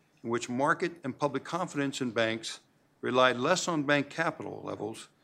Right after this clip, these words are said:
and more on the growing presence of a government safety net and backing. Chart three shows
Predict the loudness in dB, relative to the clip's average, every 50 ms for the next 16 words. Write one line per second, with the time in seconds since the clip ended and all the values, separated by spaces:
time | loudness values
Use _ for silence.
0 | _ _ _ _ _ _ -2 0 2 4 6 6 6 4 4 2 2 2 2 2
1 | 2 4 2 0 0 0 0 0 0 0 -2 -4 -6 -8 -8 -12 -12 -14 _ _
2 | _ _ _ _ _ _ _ -6 -4 -4 2 4 4 4 4 2 -2 -4 -6 -6
3 | -4 0 0 0 0 -2 -4 -8 -6 -6 -8 -10 -12 _ _ _ -12 -8 -8 -8
4 | -8 -8 -12 -16 -18 -18 -20 _ _ _ _ _ _ _ _ _ _ _ _ _
5 | _ _ _ _ _ _ _ _ _ _ _ _ _ _ _ _ _ _ _ _
6 | _ _ _ _ _ _ _ _ _ _ _ _ 2 4 4 4 4 0 -4 -2
7 | -2 0 0 0 2 4 4 4 6 4 2 0 -6 -10